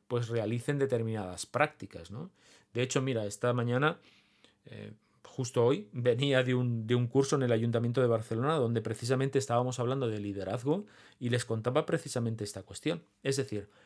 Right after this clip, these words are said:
uno de los trucos que puede tener un líder para generar esos comportamientos que considera que son más útiles para el equipo es, em, utilizar la estrategia de colocar etiquetas, eh, en las personas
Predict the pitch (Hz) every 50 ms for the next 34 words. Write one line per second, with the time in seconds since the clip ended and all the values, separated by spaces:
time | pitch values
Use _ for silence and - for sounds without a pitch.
0 | _ _ - - 131 143 165 175 180 170 143 117 - _ - - 165 185 226 214
1 | - - 110 104 101 - - - _ _ _ _ _ - 120 113 - 127 131 139
2 | 139 151 143 143 143 131 123 117 117 127 175 170 143 113 107 - - - 143 156
3 | 165 151 117 101 101 - _ _ - _ _ - - - 127 123 120 120 123 147
4 | 151 147 139 - 151 - - 147 135 120 135 135 131 127 127 151 175 165 - 123
5 | - - - - 110 107 - - 117 131 139 139 - 113 - 123 123 123 120 113
6 | - - 135 120 131 117 107 104 - 117 110 110 107 107 104 - 185 - - 127
7 | 139 139 - - _ - _ _ - 147 151 170 165 - - _ _ _ _ _
8 | _ _ _ _ _ _ - - 120 113 113 107 104 98 101 113 - _ _ _
9 | _ _ _ _ _ _ _ _ _ _ - 151 127 131 123 117 117 127 127 127
10 | 143 139 - - 135 127 - 135 135 - 160 156 147 135 - - - - 117 117
11 | 113 110 110 104 104 - 123 127 127 139 135 135 135 120 - 151 147 - 117 104
12 | 95 - - - _ _ _ _ _ _ _ _ - _ _ _ _ _ _ -
13 | 113 101 101 98 101 - 131 117 110 107 104 - - 117 110 - - 170 170 170
14 | 226 - -